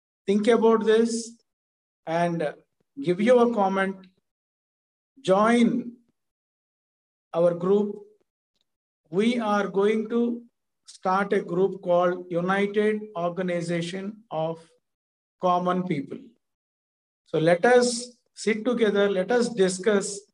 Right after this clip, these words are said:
and take right decisions to take our country for a great future. Once again, I'm requesting every citizen, take the responsibility. It is our responsibility to take care of our families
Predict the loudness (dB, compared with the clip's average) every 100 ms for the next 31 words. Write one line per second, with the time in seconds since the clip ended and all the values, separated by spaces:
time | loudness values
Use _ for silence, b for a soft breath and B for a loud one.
0 | _ _ _ _ -6 -6 2 4 4 0
1 | -8 -16 _ _ _ _ -8 0 0 2
2 | 0 0 -2 -4 -4 -6 -12 _ _ _
3 | _ _ _ -6 -2 2 2 2 0 0
4 | -2 -6 -6 -8 -8 -12 _ _ _ _
5 | _ -4 -2 0 0 0 0 -2 -6 -4
6 | -4 -6 -16 _ _ _ _ _ _ _
7 | _ _ _ _ _ _ _ _ -4 -2
8 | 0 0 2 2 2 -2 -10 _ _ _
9 | -4 -2 0 0 0 0 0 2 2 2
10 | 2 2 -2 -4 -8 -12 _ -2 -2 0
11 | 0 0 -2 -2 -2 -4 -8 -8 -12 -12
12 | -8 -4 -2 0 -2 -4 -6 -4 -2 0
13 | -2 -4 -2 -2 -2 B B _ -8 0
14 | 2 4 4 4 4 2 2 0 -2 0
15 | 2 2 0